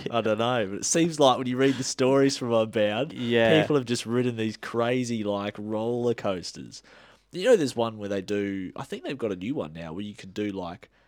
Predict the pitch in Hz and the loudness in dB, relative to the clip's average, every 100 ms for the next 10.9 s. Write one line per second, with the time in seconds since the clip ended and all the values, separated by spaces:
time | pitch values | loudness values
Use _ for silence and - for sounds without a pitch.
0 | _ - 123 - - - - 113 160 127 | _ -12 -10 -10 -10 -12 -6 -4 -4 -6
1 | 90 82 87 - - - - - - 147 | -10 -14 -16 -14 -16 -16 -20 -12 0 0
2 | 90 104 - 95 135 117 160 208 214 214 | 0 -2 -2 2 2 2 2 4 6 6
3 | 175 180 196 220 220 214 117 202 190 185 | 6 4 4 -2 0 2 0 0 -2 -2
4 | 139 165 170 170 160 151 147 131 135 131 | -2 -2 0 -2 -2 -4 -4 -2 -2 -2
5 | 127 117 135 135 127 135 131 156 165 143 | -2 0 -2 -2 -4 -2 -2 -6 -8 -6
6 | 120 113 123 - 147 135 120 - 135 120 | -4 -4 -4 -2 4 4 4 0 -4 -4
7 | 107 135 160 127 147 147 - - 123 139 | 0 0 0 0 0 0 -2 -8 -4 -2
8 | 120 101 113 110 107 98 92 - - 120 | -2 -2 -4 -4 -4 -4 -8 -12 -8 -4
9 | 107 98 98 95 71 - 127 127 139 143 | -4 0 2 2 -2 -4 -4 -4 -2 -2
10 | 120 123 127 120 107 92 85 78 - | 0 0 0 2 2 2 -4 -8 -14